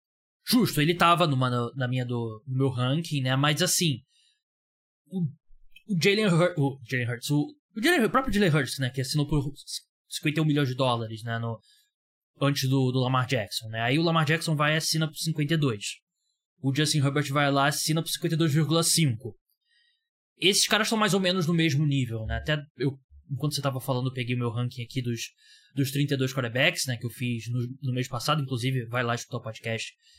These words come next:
que tá bem legal. Lamar Jackson é o quarto no meu, no meu ranking, Justin Herbert é o quinto, Jalen Hurts é o sexto. Então tá todo mundo ali bem próximo. E o Joe Burrow tá na frente, terceira colocação,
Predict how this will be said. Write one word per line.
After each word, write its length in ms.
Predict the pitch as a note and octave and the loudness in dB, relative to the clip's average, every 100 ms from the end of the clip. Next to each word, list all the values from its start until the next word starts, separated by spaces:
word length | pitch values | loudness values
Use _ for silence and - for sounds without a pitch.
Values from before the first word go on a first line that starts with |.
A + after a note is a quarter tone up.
| _ | _
que 80 | B2 | -6
tá 100 | B2 | -4
bem 140 | A#2+ | -2
legal. 500 | A#2 G#2+ C#3+ D#3 B2 _ _ _ _ _ _ | -4 0 2 2 0 _ _ _ _ _ _
Lamar 320 | C#3 D3+ D#3 | 2 4 4
Jackson 400 | C#3+ E3+ - D#3+ | 4 2 2 2
é 40 | D3+ | 2
o 80 | |
quarto 360 | - C#3 C3+ C#3 | 2 2 2 0
no 60 | C3 | 0
meu, 120 | B2+ B2+ - | 0 -2 -4
no 100 | B2+ | -2
meu 120 | B2+ | -2
ranking, 540 | A2+ C3+ D3+ E3 F#3 F3 _ _ _ | 0 2 0 0 -4 -4 _ _ _
Justin 280 | B2+ D#3 D#3+ | 0 2 4
Herbert 300 | C#3 D3+ D#3 | 4 2 2
é 40 | C#3 | 0
o 60 | |
quinto, 400 | C3 C#3+ F3 F#3 | -2 0 0 2
Jalen 180 | F3 F3+ | 2 4
Hurts 240 | D3+ E3+ G#3+ | 4 2 2
é 40 | |
o 40 | |
sexto. 520 | G#3 F#3+ D#3+ - B2 G#2 _ _ _ _ | 2 4 4 2 -4 -8 _ _ _ _
Então 220 | C#3+ D#3 | 0 2
tá 140 | F3+ E3 | 2 2
todo 240 | F3 F3 | 2 2
mundo 240 | E3+ E3+ | 2 2
ali 420 | E3 D3 D3+ D#3+ - _ _ | 2 4 2 0 -10 _ _
bem 240 | C3+ F#3 | 0 0
próximo. 440 | - E3 C#3+ - D3+ | 2 2 2 2 2
E 20 | |
o 40 | |
Joe 140 | C#3+ F3 | 2 2
Burrow 340 | C#3+ E3+ F#3+ | 4 4 2
tá 120 | F#3+ | 2
na 100 | G3 | 0
frente, 600 | G3 F#3+ E3 F#3 G3 - - _ | 0 2 2 2 -2 -8 -10 _
terceira 320 | C#3 C3+ D#3 | -8 -2 -2
colocação, 680 | D3+ C#3+ C#3 - C#3+ E3 | -2 -2 -2 0 0 0